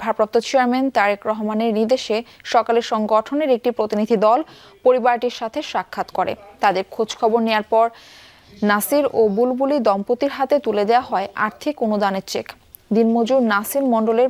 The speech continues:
প্রতিবন্ধী মেয়ে নাজনীন তেরো বছর ধরে চিকিৎসার অভাবে শিকলবন্দি জীবনযাপন করছে। ছোট ছেলে জোবায়েরও মানসিক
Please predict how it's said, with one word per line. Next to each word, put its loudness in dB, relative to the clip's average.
প্রতিবন্ধী -2
মেয়ে 2
নাজনীন 0
তেরো 2
বছর -2
ধরে 2
চিকিৎসার -4
অভাবে 0
শিকলবন্দি 0
জীবনযাপন -4
করছে। -4
ছোট -2
ছেলে 2
জোবায়েরও 4
মানসিক -4